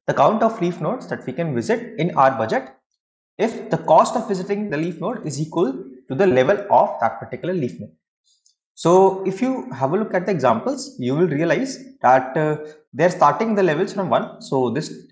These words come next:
node ten is at level one. This, these nodes eight and two are at level two. These three nodes are at level three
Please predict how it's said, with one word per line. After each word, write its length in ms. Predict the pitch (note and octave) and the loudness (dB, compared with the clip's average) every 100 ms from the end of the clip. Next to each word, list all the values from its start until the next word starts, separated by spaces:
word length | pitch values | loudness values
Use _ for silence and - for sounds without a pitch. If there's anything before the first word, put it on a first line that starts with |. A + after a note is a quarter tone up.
| B2 | -2
node 320 | A#2 D#3+ - | 0 2 2
ten 320 | F3+ A#3+ - | 0 -2 -2
is 80 | B2 | 0
at 160 | C3+ | 2
level 200 | B2 C3 | 0 0
one. 200 | C3 D#3+ - - _ | 0 0 -4 -16 _
This, 320 | C3+ C3+ - | -8 -8 -8
these 200 | A#2+ D#3 | -2 -2
nodes 280 | D#3 D3+ D#3+ - | 0 -4 -6 -6
eight 160 | C#3+ | -4
and 140 | E3+ D#3+ | -2 -4
two 160 | A#3 | -2
are 120 | - A#2 | 2 2
at 160 | B2 | 2
level 220 | B2+ C3 C3 | -2 -2 -4
two. 280 | D#3+ A#3+ - _ _ - | -6 -8 -14 _ _ -8
These 180 | D3+ | -6
three 220 | E3+ E3+ F#3 | -2 0 0
nodes 260 | F3 A#3 | 0 -2
are 180 | - B2 | 0 0
at 140 | C#3+ | 2
level 240 | B2+ A2+ C3+ | -2 -2 -4
three 300 | - A#3+ | -4 -6